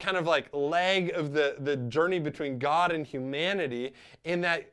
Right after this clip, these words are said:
the Holy Spirit equips us and sends us as God's representatives into the world, showing his love to the world that we live in. So it's interesting how God is love is a much bigger concept than just the fact that, like,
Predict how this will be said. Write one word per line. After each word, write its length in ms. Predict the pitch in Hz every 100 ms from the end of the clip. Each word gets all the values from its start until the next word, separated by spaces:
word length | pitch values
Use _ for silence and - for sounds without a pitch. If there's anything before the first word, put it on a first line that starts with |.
| -
the 80 | 147
Holy 320 | - 214 202
Spirit 320 | - 180 165
equips 560 | 151 - - 240 247 -
us 220 | 180 -
and 200 | 160 165
sends 760 | - - - 220 254 254 160 143
us 400 | 123 156 - - - - -
as 220 | 170 160
God's 340 | 143 185 196 180
representatives 720 | 180 175 147 156 156 160 143 165
into 240 | 185 196
the 80 | 175
world, 320 | 147 147 147
showing 440 | - 180 185 202
his 260 | 165 160 127
love 640 | 135 156 202 185 135 147 143 - - -
to 80 |
the 60 | 165
world 260 | 151 147 156
that 100 | 165
we 80 |
live 220 | 175 214 160
in. 160 | 113
So 160 | - 214
it's 100 | 208
interesting 460 | 262 - 185 175
how 140 | 170 160
God 300 | 151 175 240
is 140 | 214
love 500 | 160 196 147 123 147 - - - -
is 180 | 185 170
a 60 |
much 360 | 170 190 277 156 127 120 117 -
bigger 340 | 196 208 208 185
concept 920 | - - 180 208 202 - 147 123 - - - -
than 220 | 165 170
just 240 | 170 170
the 80 | 170
fact 260 | 165 160 160
that, 120 | 151
like, 260 | 143 131